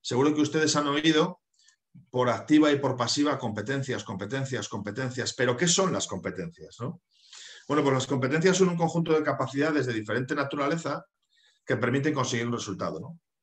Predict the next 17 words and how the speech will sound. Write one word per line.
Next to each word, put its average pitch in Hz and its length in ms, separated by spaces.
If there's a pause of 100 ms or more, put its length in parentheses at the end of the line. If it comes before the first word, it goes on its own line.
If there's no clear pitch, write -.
(600)
Estas 156 280
competencias 165 520
están 151 260
vis-, 147 340
vinculadas 131 960
al 117 140
estrecho, 117 760 (1120)
mm, 127 260
a 120 100
la 120 100
estrecha 135 460
relación 107 500
que 107 100
existe 107 400
entre 95 340
el 107 100
hombre 208 320